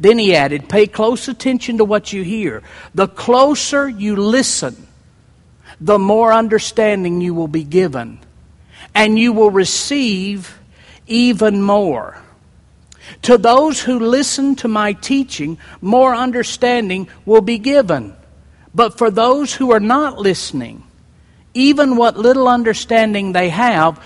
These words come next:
will be taken away from them." I've underst-, I've learned this over the years in my journey with the Lord.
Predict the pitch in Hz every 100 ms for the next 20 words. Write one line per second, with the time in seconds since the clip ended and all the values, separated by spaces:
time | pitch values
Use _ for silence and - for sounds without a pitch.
0 | - - 196 190 190 175 - 226 220 220
1 | 202 185 190 180 - 135 123 113 110 -
2 | - - - 262 247 269 277 247 - -
3 | 226 262 262 285 269 220 190 - 202 180
4 | 175 175 165 185 - - 175 160 147 175
5 | 202 202 165 147 151 135 123 123